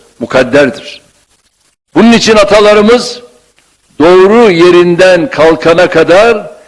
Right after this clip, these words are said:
yalan dünyayı dolaşır." demişlerdir. Siyaset arenasında iş yapanların,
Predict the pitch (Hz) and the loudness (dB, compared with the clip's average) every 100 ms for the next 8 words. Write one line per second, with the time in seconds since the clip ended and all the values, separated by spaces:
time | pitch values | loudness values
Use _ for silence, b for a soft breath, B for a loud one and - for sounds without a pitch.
0 | B B 110 147 170 208 254 233 202 - | B B -4 0 2 2 0 -4 -10 -18
1 | - _ _ _ 135 175 165 165 165 190 | -20 _ _ _ -4 -2 0 0 0 -2
2 | 185 135 113 143 147 - 190 143 - - | -2 -4 -2 0 0 0 0 0 -6 -14
3 | 104 120 110 - 92 - - - _ _ | -4 -4 -4 -6 -12 -14 -20 -20 _ _
4 | _ _ _ _ _ _ _ - 180 202 | _ _ _ _ _ _ _ -4 0 0
5 | 196 247 247 190 190 185 175 180 180 180 | 0 -2 -2 -2 0 0 -4 -4 -2 0
6 | 156 - 185 - 180 156 175 170 180 170 | -2 -6 -10 -4 -2 0 0 0 0 -2
7 | - | -8